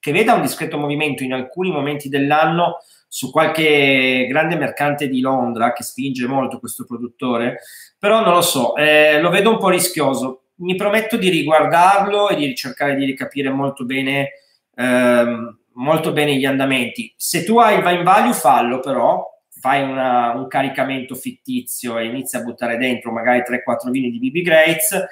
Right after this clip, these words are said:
e inizi a vedere come si muove. Potete utilizzarlo in quel modo, eh, ragazzi, cioè, eh, non è stupido, e ho visto che qualcuno di voi molto attento lo sta facendo, eh, magari ha in mente di comprare, non lo so, Tignanello duemiladiciassette fra un mese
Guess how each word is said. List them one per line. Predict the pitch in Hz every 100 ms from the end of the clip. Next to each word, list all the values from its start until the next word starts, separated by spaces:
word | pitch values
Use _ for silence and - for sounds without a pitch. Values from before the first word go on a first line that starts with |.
| - _ _
e | 170
inizi | 147 143 170
a |
vedere | 147 131 131
come | 123 123
si | - 127
muove. | 113 110 117 - _ _
Potete | - 180 240 -
utilizzarlo | 185 165 175 131 151 175 208
in | -
quel | 120
modo, | 120 156 143 104 - -
eh, | 139 147
ragazzi, | 156 165 117 - 117
cioè, | - 151 143 -
eh, | 139 135 135
non | 147 190
è | 233
stupido, | - - 151 135 143 160 196 247 -
e | 131
ho |
visto | 135 147 -
che | 143
qualcuno | - 143 - 160
di | 143
voi | 139 151 151 135
molto | 151 - 147
attento | - 156 139 135
lo | 131
sta | - 147
facendo, | 175 - 175 170 180 226 247 - _ _ _
eh, | 147 143 143 143
magari | 151 160 196 185
ha | 165
in | 165
mente | 180 175 160
di | 139
comprare, | 160 143 175 175 147 135
non | 151
lo | 165
so, | - 180 147
Tignanello | 151 151 165 175 160 139
duemiladiciassette | 131 143 175 160 151 170 - 185 151 -
fra | - 170
un | 185
mese | 185 170 165 202 214